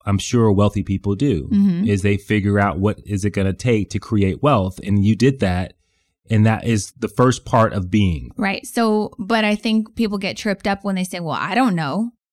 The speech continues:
Speaker 2: I don't know what wealthy people do, or I would do it."
Speaker 1: Yeah. And that's the thing. Like, it's like, it's so crazy that people don't realize that everything is a journey. Everything is an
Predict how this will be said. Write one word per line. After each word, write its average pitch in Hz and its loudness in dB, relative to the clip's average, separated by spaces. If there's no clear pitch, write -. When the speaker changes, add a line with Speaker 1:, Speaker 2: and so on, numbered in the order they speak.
Speaker 2:
I 185 -2
don't 226 2
know 214 2
what 214 0
wealthy 180 -4
people 185 -6
do, 185 -2
or 190 0
I 208 0
would 226 0
do 262 2
it." - -6
Speaker 1:
Yeah. 170 4
And 156 2
that's 202 2
the 226 2
thing. 190 0
Like, 135 2
it's 120 -4
like, 120 -2
it's 131 -6
so 147 -2
crazy 139 2
that 110 -2
people 127 -4
don't 107 0
realize 104 0
that 95 -8
everything 113 0
is 92 -2
a 98 -2
journey. 87 -2
Everything 110 -2
is 92 0
an 92 -2